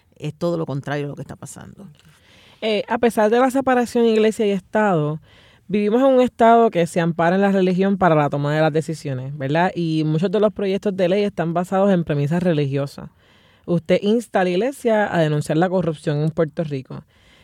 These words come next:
Speaker 2: Como teóloga, ¿cuáles son sus recomendaciones?
Speaker 1: Primero que todo, yo estoy totalmente a favor de la separación de iglesia y Estado.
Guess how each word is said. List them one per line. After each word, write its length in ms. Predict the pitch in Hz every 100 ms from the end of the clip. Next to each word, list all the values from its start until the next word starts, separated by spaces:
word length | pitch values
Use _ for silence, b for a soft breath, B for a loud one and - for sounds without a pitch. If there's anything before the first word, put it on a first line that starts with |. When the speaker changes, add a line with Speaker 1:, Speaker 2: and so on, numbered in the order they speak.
| b
Speaker 2:
Como 260 | 202 185 180
teóloga, 580 | 175 170 151 127 180 - _ _ _ -
¿cuáles 240 | 190 190
son 260 | 202 190 185
sus 160 | 190
recomendaciones? 720 | 165 170 156 156 156 147 131 139 b b b b b b _
Speaker 1:
Primero 520 | 214 202 196 240 294
que 100 | 302
todo, 440 | 262 277 269 233 208
yo 180 | 175
estoy 260 | 190 - 220
totalmente 560 | 220 185 165 165 208 233
a 60 |
favor 260 | 202 170 185
de 120 | 185
la 80 | 165
separación 520 | 143 151 143 - 151
de 80 | 170
iglesia 300 | 131 127 135
y 20 |
Estado. 520 | 143 - 208 - 156